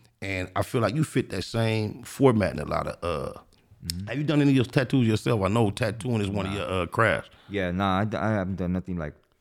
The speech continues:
Speaker 2: that's on myself, but, like, up below. I mean, below, yeah, my legs and shit,
Speaker 1: Okay.
Speaker 2: but, but not, uh, nothing
Speaker 1: Is that
Speaker 2: myself.
Speaker 1: common for artists to practice on themselves initially?
Speaker 2: Mm,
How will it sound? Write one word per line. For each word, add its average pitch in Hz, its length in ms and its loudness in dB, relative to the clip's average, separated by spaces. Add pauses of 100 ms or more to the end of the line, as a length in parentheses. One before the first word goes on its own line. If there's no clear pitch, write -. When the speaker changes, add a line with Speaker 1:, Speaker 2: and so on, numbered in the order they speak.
(100)
Speaker 2:
that's 82 180 -10
on 92 100 -6
myself, 82 300 -8
but, - 180 -12
like, 80 180 -12
up 90 100 -10 (240)
below. 92 400 -2
I 98 80 -6
mean, 90 200 -4
below, 104 300 0
yeah, 104 200 -2
my 78 140 -4
legs 123 260 -2
and 82 80 -6
shit, - 160 -8
Speaker 1:
Okay. 80 80 -6
Speaker 2:
but, 80 180 -8 (280)
but 90 100 -4
not, 90 180 0
uh, 85 60 -2
nothing 82 300 -6
Speaker 1:
Is 67 60 -10
that 131 80 -6
Speaker 2:
myself. 92 140 -6
Speaker 1:
common 123 280 0
for - 200 -4
artists 113 260 6
to 92 60 -4
practice - 420 0
on 104 80 -2
themselves 104 360 2
initially? 104 420 2
Speaker 2:
Mm, 170 380 2